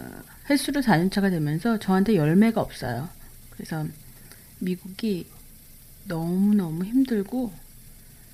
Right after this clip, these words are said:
사실은 지금 또 싫어지고 있는 여러 가지 이유들이 있잖아요. 뭐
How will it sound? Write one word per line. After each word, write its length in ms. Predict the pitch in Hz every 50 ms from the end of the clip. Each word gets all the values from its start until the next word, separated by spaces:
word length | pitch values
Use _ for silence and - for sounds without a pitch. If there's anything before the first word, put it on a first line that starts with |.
| - - - - -
사실은 500 | - - - - - 240 233 220 214 196
지금 300 | - - 185 175 175 175
또 120 | - 160
싫어지고 800 | 151 - - 233 277 277 254 - 233 220 202 202 - 185 170 160
있는 640 | 147 147 147 151 160 165 175 185 180 143 135 139 139 - - - - - - - - -
여러 200 | 190 185 214 220
가지 260 | 233 233 214 214 190
이유들이 420 | 175 175 190 202 196 233 220 240
있잖아요. 520 | 196 - - 127 - 98 - - - 202 226
뭐 320 | 233 202 170 160 156 151